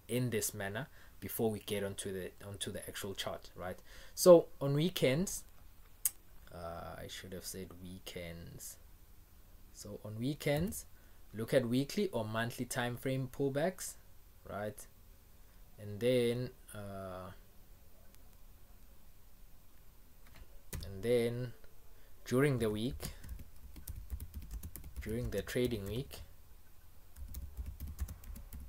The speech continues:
look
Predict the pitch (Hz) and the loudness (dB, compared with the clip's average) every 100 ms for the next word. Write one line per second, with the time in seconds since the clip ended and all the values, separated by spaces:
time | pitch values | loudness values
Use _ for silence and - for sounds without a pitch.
0 | - - - - - - - - - - | -6 -6 -4 -4 -4 -6 -12 -6 -4 -4
1 | - - - - - - - - 98 101 | -4 -4 -4 -4 -4 -4 -8 -6 -4 -4
2 | - | -4